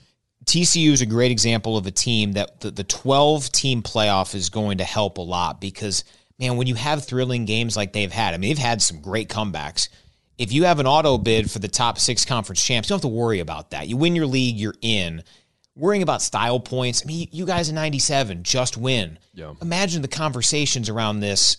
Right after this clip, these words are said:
Speaker 1: You know, I know there were some 'cause it was a, a poll, but, man, it's just, just win the games. Just
Speaker 2: Yeah.
Speaker 1: win the games. And, and that's what T C U has. Uh, lastly, Pac-twelve,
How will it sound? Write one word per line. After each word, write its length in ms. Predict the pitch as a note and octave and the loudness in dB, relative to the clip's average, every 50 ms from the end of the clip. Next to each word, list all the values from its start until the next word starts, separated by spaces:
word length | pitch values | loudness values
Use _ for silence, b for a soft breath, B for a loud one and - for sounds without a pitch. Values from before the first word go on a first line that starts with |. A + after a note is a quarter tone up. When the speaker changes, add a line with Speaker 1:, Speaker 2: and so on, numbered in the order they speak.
| - - | -2 -6
Speaker 1:
You 120 | C#3 C3+ | -6 -4
know, 100 | G#2+ G2 | -2 -2
I 60 | A2+ | 0
know 140 | C3 C#3+ C#3+ | 0 0 2
there 120 | B2+ B2 A2+ | 2 0 0
were 200 | A2 B2+ C3+ B2 | 2 0 2 2
some 260 | - - B2+ A2+ G#2+ | 2 0 0 -2 -2
'cause 120 | - F#2+ | -2 -4
it 100 | A2 E2 | -4 -2
was 240 | G#2 A#2+ B2+ B2 A2 | 0 0 0 2 0
a, 100 | G#2+ G#2 - - | -2 -4 -4 -6
a 60 | F#2 | -10
poll, 680 | - - - - D3 D#3 C#3+ G#2 D2 C2+ D2+ E2+ - _ _ _ _ _ _ _ _ - | -10 -10 -6 -2 0 2 2 2 0 -4 -8 -14 -18 _ _ _ _ _ _ _ _ -6
but, 340 | C#3+ C#3 B2 - - _ _ - | -4 -2 -2 -4 -6 _ _ -8
man, 340 | E3+ F#3+ G3 F#3 C#3 G#2 F2+ | -6 -4 -2 -2 -4 -4 -6
it's 340 | A#2+ - - D#3 C#3 - | -8 -8 -6 -2 0 0
just, 280 | - F#3+ - - _ _ | 0 0 -2 -6 _ _
just 160 | - - - A3 | -6 -4 -2 0
win 100 | D4 C#4+ | 0 2
the 60 | - | 2
games. 460 | C4 C#4+ G#3 G#2 E2+ - - - - _ _ - | 4 2 2 2 -2 -4 -8 -8 -10 _ _ -10
Just 180 | - - F3 D#3 | -6 -4 0 2
Speaker 2:
Yeah. 60 | D3+ | 2
Speaker 1:
win 120 | F#3 G#3+ | 4 4
the 80 | A#3+ A#3 | 4 2
games. 360 | F#3+ D3+ F#2 C#2+ - - - - | 2 0 0 -2 -4 -6 -6 -6
And, 160 | G#2 G#2+ G#2 F#2+ - | -6 -6 -6 -6 -4
and 120 | G#3 G#3 | -2 0
that's 200 | A#2 C3+ - - | 0 2 2 2
what 80 | G#3+ F3+ | 0 0
T 160 | - A3+ G#3+ | 0 2 2
C 160 | - - G#3 G#3 | 2 2 2 2
U 100 | A3 A#3 | 2 4
has. 380 | B3 B3 A3 F3 E3 D3+ - - B B B B B B | 4 4 4 4 4 2 0 -2 B B B B B B
Uh, 180 | C#3+ C#3+ C3 - - | 2 2 2 0 -2
lastly, 440 | D3 E3 E3+ F#3 G3+ - - D#3+ B2+ | 0 0 2 2 2 0 -2 -2 -4
Pac-twelve, 800 | - - - F3+ F3 F#3+ - - - E3 E3 E3 D3+ B2 - | -6 -6 -4 -2 -2 -2 -2 -2 0 4 4 4 4 2 0